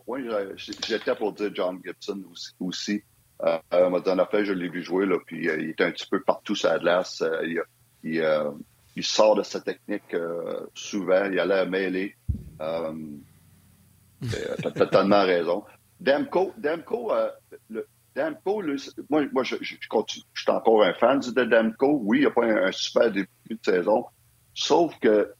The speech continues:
son, son plus gros problème avec Demko, c'est qu'en ce moment, là, vu la situation de l'équipe, là, il essaye d'en faire trop. Et puis quand un gardien de but commence à vouloir en faire trop,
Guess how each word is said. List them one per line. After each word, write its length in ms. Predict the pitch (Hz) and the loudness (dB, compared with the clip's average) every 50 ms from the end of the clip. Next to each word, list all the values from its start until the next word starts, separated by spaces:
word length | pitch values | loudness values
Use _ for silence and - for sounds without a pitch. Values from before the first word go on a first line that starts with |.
| _ - | _ -16
son, 360 | - - - 98 92 90 - - | -8 -4 -2 -2 -2 -2 -6 -6
son 180 | - - 98 | -4 -4 -4
plus 140 | - - 139 | -2 -2 -2
gros 180 | 135 139 175 214 | 2 2 2 2
problème 560 | 208 - - 101 87 87 92 101 127 143 135 | 4 4 4 4 6 6 4 4 6 4 4
avec 320 | 107 92 87 - - 90 82 | 4 2 2 2 0 0 2
Demko, 520 | - 95 87 87 90 92 - 120 135 147 | 4 4 4 4 2 2 4 4 4 4
c'est 180 | 147 - 127 - | 2 0 -2 0
qu'en 180 | - 147 156 | 2 2 2
ce 140 | 170 - - | 2 2 2
moment, 240 | 110 95 104 123 143 | 4 4 6 4 6
là, 160 | 131 113 110 | 6 4 4
vu 240 | 101 87 101 120 147 | 4 2 2 4 4
la 100 | 135 113 | 4 2
situation 480 | 98 - - - 107 - - - 113 117 | 2 0 0 2 2 4 4 2 0 0
de 120 | 104 98 | 0 -2
l'équipe, 260 | 90 - - 123 131 - _ _ _ _ _ _ _ _ _ _ | -2 0 0 -2 -2 -2 _ _ _ _ _ _ _ _ _ _
là, 80 | - 127 | 0 2
il 80 | 139 123 | 2 2
essaye 300 | - - - 117 113 95 | 2 2 2 0 2 2
d'en 180 | 98 92 87 | 0 0 0
faire 180 | - - 98 101 - | -2 -4 -4 -4 -4
trop. 240 | - 95 92 87 _ _ _ _ _ _ _ _ _ _ | -4 -6 -6 -6 _ _ _ _ _ _ _ _ _ _
Et 80 | - 85 | -16 -16
puis 140 | - - - | -10 -2 0
quand 160 | 127 131 131 - 127 | 0 0 2 2 2
un 80 | 110 | 2
gardien 320 | 101 104 107 98 - 110 107 | 4 4 4 4 4 0 -2
de 60 | 95 | -2
but 180 | 87 117 139 | -2 -4 -6
commence 580 | - - 131 120 120 127 131 135 139 127 - - | -2 0 2 4 4 4 4 2 0 -2 -4 -6
à 80 | 110 95 | -6 -6
vouloir 500 | 90 92 98 95 101 104 113 117 107 101 | -8 -8 -6 -2 0 2 2 0 0 -2
en 100 | 95 87 | -4 -6
faire 260 | - 101 95 92 87 | -6 -6 -6 -6 -6
trop, 340 | - 95 98 107 117 113 | -6 -6 -6 -6 -6 -8